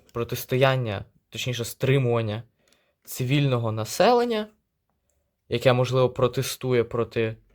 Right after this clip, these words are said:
миротворчої місії оон. Ось такими щитами їх можна так вистроїти. І якщо б було їх більше і більше щитів,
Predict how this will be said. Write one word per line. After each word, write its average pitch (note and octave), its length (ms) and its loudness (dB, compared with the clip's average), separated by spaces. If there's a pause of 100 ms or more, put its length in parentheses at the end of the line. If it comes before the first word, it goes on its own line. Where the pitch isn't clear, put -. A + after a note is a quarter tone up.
(380)
миротворчої A#2 640 2
місії A#2+ 360 -2
оон. E3+ 320 4 (800)
Ось B2 300 0
такими D3 340 0
щитами D#3 540 0
їх G#2+ 140 -8
можна A#2 300 -6
так G#2 240 -6
вистроїти. E3 760 -4 (3250)
І C#3 120 -2
якщо C#3 340 4
б C#3+ 100 -6 (120)
було C3 360 4 (180)
їх C3+ 360 -4
більше A#2 480 -8 (520)
і B2 240 0 (140)
більше A#2+ 640 -2
щитів, - 640 -6